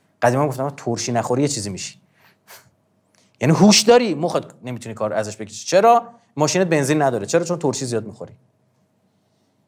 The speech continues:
ترشی واقعاً این کارو می‌کنه. الان پر شده. همش مثل یه لواشک تو دهنشون، یه آلوچه تو دهنشونه. یه چیزای ترش شد. بعضی که اصلاً رفتن ترکیبی می‌زنن. نمی‌دونم جوهر لیمو رو بعداً قاطی می‌کنن، نمی‌دونم با چی و فلان و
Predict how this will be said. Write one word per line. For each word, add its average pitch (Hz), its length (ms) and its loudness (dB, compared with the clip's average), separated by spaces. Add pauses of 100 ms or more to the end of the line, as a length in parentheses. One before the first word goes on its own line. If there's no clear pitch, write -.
(180)
ترشی 131 220 0
واقعاً 156 180 6
این 160 100 2
کارو 120 220 -2
می‌کنه. 98 260 -12
الان 123 180 0
پر 170 240 2
شده. 101 360 -8 (1200)
همش 131 300 -2
مثل 131 180 -8
یه 131 120 2
لواشک 117 360 2
تو 127 120 -12
دهنشون، 113 320 -4
یه - 20 0
آلوچه 107 260 -4
تو 123 100 -8
دهنشونه. 107 480 -4
یه 110 80 -6
چیزای 123 280 -6
ترش 135 340 -6
شد. 120 380 -10
بعضی 135 360 -2
که 143 80 -6
اصلاً 139 300 -6
رفتن 156 300 -2 (320)
ترکیبی 117 460 0
می‌زنن. 113 460 -2
نمی‌دونم 123 240 -4
جوهر 110 300 2
لیمو 107 280 -4
رو 135 80 -2
بعداً 131 180 0
قاطی 117 300 -4
می‌کنن، 131 300 -2
نمی‌دونم 127 340 -4
با 117 100 -4
چی - 240 -10
و 135 60 -4
فلان 120 360 -8
و 127 160 -2